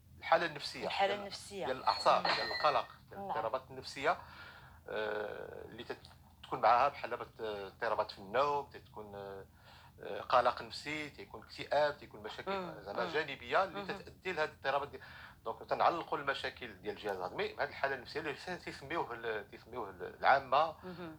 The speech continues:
Speaker 1: آه، القولون العصبي، أو
Speaker 2: واش
Speaker 1: في الحقيقة اضطرابات وظيفية
Speaker 2: مهم.
Speaker 1: ديال، ديال الجهاز الهضمي بصفة عامة.
Speaker 2: مم. غير
Speaker 1: خاصة
Speaker 2: باش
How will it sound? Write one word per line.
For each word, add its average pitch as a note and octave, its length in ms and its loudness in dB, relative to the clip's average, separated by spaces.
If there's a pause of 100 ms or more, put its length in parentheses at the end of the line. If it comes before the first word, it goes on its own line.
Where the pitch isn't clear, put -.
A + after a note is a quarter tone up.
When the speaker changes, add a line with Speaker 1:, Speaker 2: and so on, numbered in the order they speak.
Speaker 1:
آه، F#2+ 100 -4
القولون C#3+ 480 0
العصبي، G2 500 -2
أو G#2 100 2
Speaker 2:
واش - 160 0
Speaker 1:
في B2+ 140 -2
الحقيقة B2+ 500 4
اضطرابات C#3 520 2
وظيفية C#3 800 0
Speaker 2:
مهم. F#3+ 280 -8
Speaker 1:
ديال، B2 500 -8 (640)
ديال C3 280 -6
الجهاز C3+ 360 2
الهضمي A2+ 300 -4
بصفة - 280 -2
عامة. F#2 200 0 (120)
Speaker 2:
مم. F#3+ 120 -4
غير F3 100 -6
Speaker 1:
خاصة C#4+ 180 2
Speaker 2:
باش E4 120 0